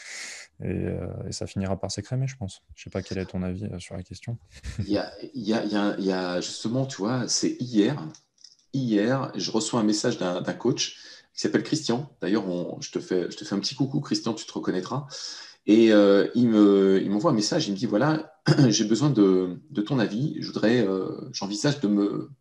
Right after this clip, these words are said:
Speaker 2: de me former dans plusieurs disciplines. » alors, les disciplines classiques, puisqu'il est coach sportif, hein, euh,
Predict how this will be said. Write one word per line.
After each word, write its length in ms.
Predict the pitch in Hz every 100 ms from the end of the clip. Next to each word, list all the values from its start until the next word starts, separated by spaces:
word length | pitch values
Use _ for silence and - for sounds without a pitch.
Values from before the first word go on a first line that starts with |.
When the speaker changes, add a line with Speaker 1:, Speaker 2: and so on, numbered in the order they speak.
| _ _ - - - - -
Speaker 2:
de 80 | 110
me 60 |
former 440 | - 110 117 151 160
dans 300 | 107 104 _ _ _ _ _
plusieurs 300 | - 143 151
disciplines. » 500 | 127 - - 87 - _ - - - _ -
alors, 140 | 95
les 80 | 104
disciplines 420 | 107 - - 107
classiques, 360 | 95 95 104 -
puisqu'il 240 | - 90
est 60 | 92
coach 220 | 92 -
sportif, 500 | - 101 - 107 -
hein, 140 | 117 92
euh, 460 | 90 90 - -